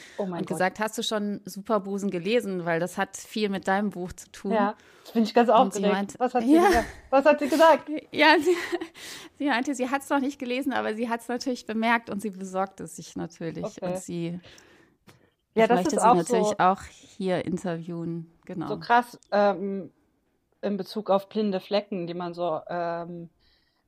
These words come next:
Speaker 1: aufgrund auch der Gesellschaft hat. Also ich kannte Popliteratur lange nicht und ich kannte dieses Buch gar nicht, kannte die Frau nicht.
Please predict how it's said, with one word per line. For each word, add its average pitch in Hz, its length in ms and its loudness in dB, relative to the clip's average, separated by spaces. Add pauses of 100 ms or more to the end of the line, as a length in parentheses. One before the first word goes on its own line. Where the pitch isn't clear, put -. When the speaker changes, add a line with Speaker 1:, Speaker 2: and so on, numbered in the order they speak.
Speaker 1:
aufgrund - 340 -10
auch 180 240 -6
der 180 140 -10
Gesellschaft 180 480 -4
hat. 180 180 -4
Also 175 200 -6
ich 170 120 -12
kannte 196 600 -2 (220)
Popliteratur 240 760 -2
lange 226 240 0
nicht 226 260 -4
und 190 140 -8
ich 190 100 -14
kannte 202 280 -4
dieses 196 300 -4
Buch - 260 -10
gar 175 280 2
nicht, 233 320 -8
kannte 196 260 -10
die - 100 -20
Frau 180 320 0
nicht. 262 320 -6